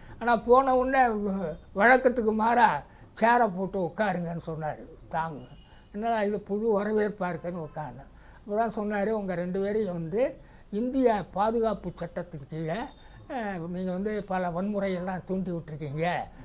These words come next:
கோடம்பாக்கத்துல எல்லாம் பஸ் எரி-, இது, ப-, ரயில்வே கேட்டெல்லாம் எரிச்சது நீங்க தான்லாம் தகவல் இருக்கு, அதனால உங்களை பாதுகாப்பு சட்டத்தின் கீழே வைக்க சொல்லியிருக்காங்க"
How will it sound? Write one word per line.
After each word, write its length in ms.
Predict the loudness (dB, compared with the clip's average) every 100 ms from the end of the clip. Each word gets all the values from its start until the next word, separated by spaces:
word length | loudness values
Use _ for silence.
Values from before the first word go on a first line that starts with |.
| -16 -2
கோடம்பாக்கத்துல 680 | 0 2 0 -2 -4 -6 -4
எல்லாம் 260 | -2 -2 -2
பஸ் 280 | -4 -2
எரி-, 340 | -4 -2 -4 -6
இது, 220 | -6 -8 -8
ப-, 200 | -10 -12 -20 -12
ரயில்வே 420 | 0 2 4 4 4
கேட்டெல்லாம் 540 | 2 -2 -2 -4 -4
எரிச்சது 400 | -4 -4 -4 -4
நீங்க 260 | -4 -6 -6
தான்லாம் 400 | -6 -6 -8 -6
தகவல் 400 | -8 -6 -8 -10
இருக்கு, 460 | -12 -8 -6 -6 -10 -20 -20 -8
அதனால 460 | -4 -2 -2 -2
உங்களை 240 | -4 -6 -8 -6
பாதுகாப்பு 520 | -2 0 0 -4 -4 -8
சட்டத்தின் 440 | -8 -8 -10 -8
கீழே 220 | -6 -4
வைக்க 260 | -4 -6 -10
சொல்லியிருக்காங்க" 640 | -10 -10 -12 -14 -16 -12